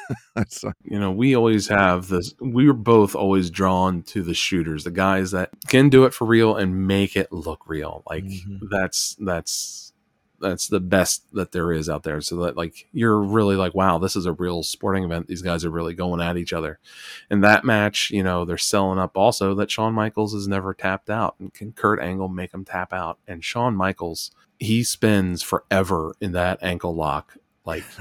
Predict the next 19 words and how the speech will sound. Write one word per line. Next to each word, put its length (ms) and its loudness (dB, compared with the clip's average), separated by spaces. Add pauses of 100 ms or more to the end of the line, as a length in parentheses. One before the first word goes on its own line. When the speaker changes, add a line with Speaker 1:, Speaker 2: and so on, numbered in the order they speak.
Speaker 1:
<laughs> 880 -20
Speaker 2:
he's 240 0
gonna 180 2
cripple 360 2
him. 80 0
He's 120 -2
gonna 140 4
break 340 2
it. 160 2
He's 180 0
just 180 2
gonna 180 2
rip 380 0
his 180 2
leg 200 4
off 220 -4
at 80 -10
this 160 -6
point. 360 -10